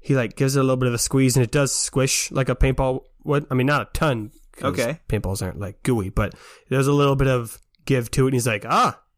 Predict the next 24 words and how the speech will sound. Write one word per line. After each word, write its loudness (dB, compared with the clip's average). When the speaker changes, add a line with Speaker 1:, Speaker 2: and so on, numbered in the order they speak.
Speaker 1:
yes, 2
I, 0
I've 2
only 2
seen 2
a 2
couple 0
of 0
these 2
before, 2
not -2
quite -4
this -4
many." 0
And 0
the 0
box -4
has -6
about -4
two 4
dozen 0
of -4
them. -2
Speaker 2:
Okay. -4